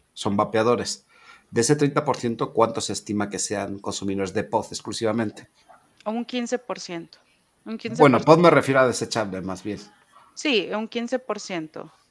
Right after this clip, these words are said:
Speaker 2: Eh, yo
Speaker 1: Mm.
Speaker 2: creo que la gente todavía les falta conocimiento, les falta asesoría. Hay muchas tiendas que creo que tienen que saber cómo, cómo manejar su clientela.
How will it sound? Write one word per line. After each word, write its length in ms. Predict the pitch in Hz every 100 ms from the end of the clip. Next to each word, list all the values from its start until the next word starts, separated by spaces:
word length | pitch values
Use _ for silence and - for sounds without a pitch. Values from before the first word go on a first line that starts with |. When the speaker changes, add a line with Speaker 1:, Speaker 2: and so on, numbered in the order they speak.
| -
Speaker 2:
Eh, 400 | - 185 185 185 175
yo 120 | 196
Speaker 1:
Mm. 40 |
Speaker 2:
creo 280 | 196 208 208
que 120 | 214
la 140 | 202 185
gente 600 | 190 180 - 196 185 185 - - - - _
todavía 720 | - 214 208 214 214 214 214 -
les 400 | 208 214 208 190
falta 380 | - 190 190 214
conocimiento, 1000 | 233 226 208 196 190 185 190 254 240 202 185
les 220 | 185 185
falta 280 | 165 160 180
asesoría. 800 | - 185 196 190 185 185 196 - - - -
Hay 160 | 175 185
muchas 420 | 185 185 208 196
tiendas 480 | 214 196 196 196 196
que 180 | 180 -
creo 260 | 175 170
que 760 | - 185 180 170 160 151 - - _ 190 _ _ _ _ _ _
tienen 340 | 233 226 233
que 120 | 220 226
saber 340 | 226 196 190
cómo, 720 | - 208 202 196 190 175 170 _
cómo 220 | 185 196
manejar 540 | 202 196 180 - 175 175
su 180 | 202
clientela. 580 | - 170 156 151 135 127